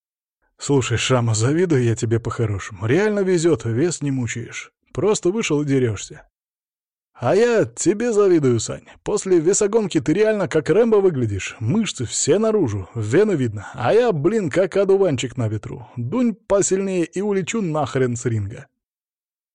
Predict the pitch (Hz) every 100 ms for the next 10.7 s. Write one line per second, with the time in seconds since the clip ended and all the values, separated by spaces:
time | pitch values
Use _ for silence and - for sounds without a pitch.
0 | _ _ 120 120 131 127 131 127 156 143
1 | 117 127 117 113 135 139 123 110 117 127
2 | 117 113 113 107 107 117 117 113 - -
3 | _ _ _ _ _ _ - 117 180 -
4 | 180 160 214 - 175 135 127 156 143 131
5 | 117 120 110 107 107 - 110 - - -
6 | - _ _ _ _ _ _ _ _ _
7 | _ 139 143 170 170 170 143 160 160 139
8 | 165 143 156 139 135 143 131 127 113 117
9 | 110 95 - 127 131 196 170 156 - 160
10 | 156 156 131 151 - 113